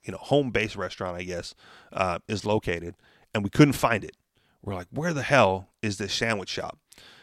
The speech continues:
And the only thing that we found where his sandwich shop used to be, um, was a similarly named sandwich shop, right? Um, and, and if you, if you need to know, uh, the place is Ike's, uh, Love and Sandwiches. Best sandwiches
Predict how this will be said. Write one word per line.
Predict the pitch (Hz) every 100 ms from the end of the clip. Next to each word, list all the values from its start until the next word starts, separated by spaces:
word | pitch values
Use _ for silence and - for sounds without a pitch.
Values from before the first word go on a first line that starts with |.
| _ -
And | 92
the | 117
only | 156 165
thing | 156 131
that | 113
we | 107
found | 123 113 113 113 -
where | 104 104
his | 101 104
sandwich | - 117 110
shop | 110 95 117
used | 170
to | 107
be, | 90 87 - _ - - -
um, | 95 98
was | 107 107
a | 104
similarly | 101 - 202 185 170 156
named | 180 135 110 -
sandwich | - - 110 95 -
shop, | 104 - - _ _ _ -
right? | 95 95 -
Um, | 98 90 92 -
and, | 95 95
and | 101 95 95 -
if | -
you, | -
if | - 104
you | 104
need | 139 160
to | -
know, | 123 101 85 - - -
uh, | 101 92
the |
place | 151 143 113
is | 101
Ike's, | 101 87 - - -
uh, | 95
Love | 104 123
and | 110
Sandwiches. | - 104 92 - 90 - _ -
Best | 165 -
sandwiches | 135 110 104 98 92